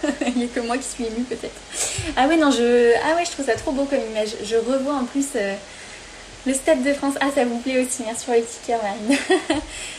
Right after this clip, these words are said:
Euh... le Stade de France illuminé, c'était magnifique. Vous êtes toutes des petites lumières qui, euh, et vous devez être... Enfin, il faut que vous soyez allumées, quoi. Le monde a besoin de vous, euh, allumées, pas éteintes. Ouais, pour une fois, c'est Nora qui comprend rien.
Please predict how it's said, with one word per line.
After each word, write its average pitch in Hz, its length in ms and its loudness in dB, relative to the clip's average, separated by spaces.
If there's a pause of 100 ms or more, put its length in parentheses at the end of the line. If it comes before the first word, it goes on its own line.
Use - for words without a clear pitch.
(300)
Euh... 196 680 0 (580)
le 220 80 -8
Stade 226 240 -4
de 240 100 0
France 262 260 -4
illuminé, 226 240 -4
c'était 226 280 -6
magnifique. 208 300 -10 (1400)
Vous 233 120 0
êtes 226 160 6
toutes 254 140 -4
des 240 100 -2
petites 233 300 -10
lumières 226 300 -2 (120)
qui, 233 100 2
euh, 208 120 4 (320)
et 233 80 2
vous 208 180 -4
devez 226 260 2
être... 220 260 -2
Enfin, 226 180 -4
il 202 80 -6
faut - 160 -10
que 220 80 -6
vous 220 100 -12
soyez 202 280 -2
allumées, 214 360 -6
quoi. 196 120 -4
Le 185 100 -6
monde 214 220 -6
a 202 80 0
besoin 196 180 -6
de 208 60 -4 (140)
vous, 254 160 -2
euh, 190 160 -4 (360)
allumées, 240 440 4
pas 233 220 0
éteintes. 214 460 -6 (1500)
Ouais, 202 100 2
pour 226 140 0
une 226 80 -4
fois, 240 100 2
c'est 233 180 -4
Nora 202 180 -4
qui - 220 -8
comprend 208 280 -8
rien. 247 420 -2